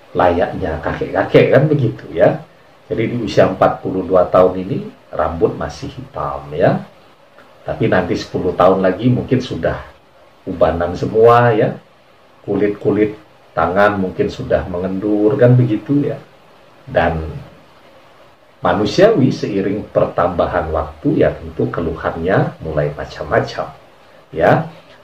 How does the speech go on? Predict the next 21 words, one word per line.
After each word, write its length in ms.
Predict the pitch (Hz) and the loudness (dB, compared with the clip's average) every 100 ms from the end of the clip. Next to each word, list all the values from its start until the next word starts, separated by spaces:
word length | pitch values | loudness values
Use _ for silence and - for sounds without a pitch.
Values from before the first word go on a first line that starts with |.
| - | -12
Nah, 320 | 73 69 - - - - - - - | -10 -10 -14 -20 -20 -20 -20 -20 -10
jadi 400 | 127 151 151 143 151 | 4 6 6 2 0
ya 220 | 156 80 80 190 - _ _ _ _ _ _ _ _ _ - | 0 -2 -2 -8 -14 _ _ _ _ _ _ _ _ _ -12
saya 320 | - 147 - | 4 4 6
tanya 320 | 165 151 127 - | 4 6 4 4
ke 240 | 95 85 | 0 0
si 160 | - 95 | -2 -6
nenek 400 | 87 87 90 95 | -4 -4 -6 -8
ini 200 | - - - _ _ _ _ _ _ _ _ - _ _ _ | -16 -18 -20 _ _ _ _ _ _ _ _ -20 _ _ _
ya, 380 | - 85 127 151 - - - - - | -4 0 2 0 -4 -14 -20 -20 -10
apa 360 | - 123 123 123 | -2 2 4 2
kuncinya 680 | 123 110 - 110 98 85 78 - | -2 -6 -4 -4 -2 -4 -8 -14
tuh 140 | - - _ | -20 -20 _
sampai 880 | - 90 87 85 95 101 104 104 107 120 _ _ _ _ _ _ _ _ | -10 -6 -4 0 4 6 6 4 -2 -10 _ _ _ _ _ _ _ _
si 560 | - - 92 87 82 80 82 - - _ _ | -14 -6 -4 -4 -6 -8 -12 -20 -20 _ _
suami 640 | - - 95 113 123 98 - | -14 2 4 6 4 0 -6
atau 300 | - - 80 | -8 -6 -6
si 160 | - - | -6 -10
kakeknya 560 | 85 80 - - 95 87 | -10 -10 -8 -8 -4 -2
ini 260 | 87 98 | -2 -6
bisa 480 | 98 95 - 78 78 | -8 -10 -10 -8 -8